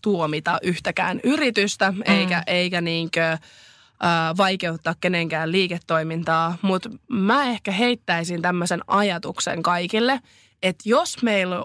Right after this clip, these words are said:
Speaker 1: olisi olemassa oikeasti joku ihmejuoma tai
Speaker 2: Mm.
Speaker 1: ihmepilleri tai, tai oikeasti vaan joku yksi, niinku, äh, drinkki, mikä
Speaker 2: Mm.
Speaker 1: me vedettäis, että me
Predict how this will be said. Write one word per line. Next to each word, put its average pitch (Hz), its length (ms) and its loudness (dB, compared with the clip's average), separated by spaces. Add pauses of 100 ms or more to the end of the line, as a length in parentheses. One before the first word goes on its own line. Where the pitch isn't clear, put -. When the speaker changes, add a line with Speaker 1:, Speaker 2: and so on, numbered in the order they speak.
Speaker 1:
olisi 190 520 0
olemassa 180 540 0
oikeasti 175 640 0
joku - 340 -6 (200)
ihmejuoma 185 1000 -2
tai 202 280 -2 (140)
Speaker 2:
Mm. 202 120 6
Speaker 1:
ihmepilleri 180 880 -2
tai, 185 340 0 (340)
tai 185 180 4
oikeasti 208 560 0
vaan 233 220 4
joku 202 340 -4
yksi, 311 380 0
niinku, 175 420 2 (380)
äh, 170 200 2 (640)
drinkki, 247 600 0
mikä 208 180 4
Speaker 2:
Mm. 196 60 2
Speaker 1:
me 190 100 -2
vedettäis, 180 800 -2
että 196 160 -2
me 202 220 2